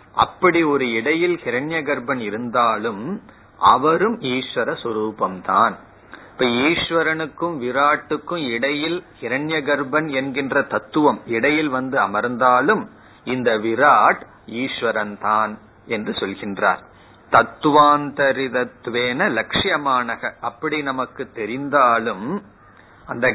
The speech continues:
கேப்னு அர்த்தம், இடைவெளியில வந்து ஹிரண்ய கர்ப்பன் வந்துட்டார். அப்படி இருந்த போதிலும்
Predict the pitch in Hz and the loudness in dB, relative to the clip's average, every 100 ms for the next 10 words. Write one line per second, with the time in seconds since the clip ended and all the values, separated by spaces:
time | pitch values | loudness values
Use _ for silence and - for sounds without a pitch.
0 | 101 135 143 185 - 165 135 127 - 123 | 0 2 2 2 0 -2 -2 -4 -6 -8
1 | - 123 117 143 165 160 160 151 147 147 | -10 -8 -2 0 0 0 0 0 0 0
2 | 127 139 147 120 135 156 131 127 117 131 | -2 -4 -2 -2 -2 -4 -2 -2 -2 -4
3 | 113 117 143 147 123 101 - - - - | -4 -2 0 2 0 0 -6 -20 -6 -4
4 | 98 - 127 117 107 131 135 135 127 123 | 0 2 2 2 0 2 4 4 4 4
5 | 120 127 147 110 | 4 2 2 2